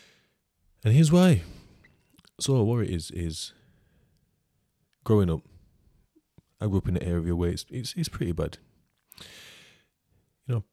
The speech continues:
people have been killed, shooting, stabbings, drug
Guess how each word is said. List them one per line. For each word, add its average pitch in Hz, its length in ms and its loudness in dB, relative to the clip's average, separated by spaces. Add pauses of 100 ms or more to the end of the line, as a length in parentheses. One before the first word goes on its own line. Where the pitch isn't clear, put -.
(120)
people 95 280 -2
have 80 60 -6
been 82 180 -6
killed, 85 640 -2 (260)
shooting, 98 600 -6
stabbings, 78 680 -8
drug 82 240 -8